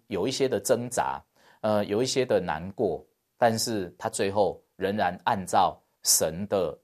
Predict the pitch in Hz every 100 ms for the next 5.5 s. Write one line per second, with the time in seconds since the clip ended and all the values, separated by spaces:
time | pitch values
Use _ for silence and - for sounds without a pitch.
0 | - 143 87 76 67 71 _ _ _ _
1 | - - 113 107 110 - - - 156 104
2 | 98 85 - 147 90 85 73 69 80 -
3 | 101 98 98 _ _ - - 82 101 135
4 | 82 78 73 - 95 - 85 73 - 135
5 | 82 73 87 -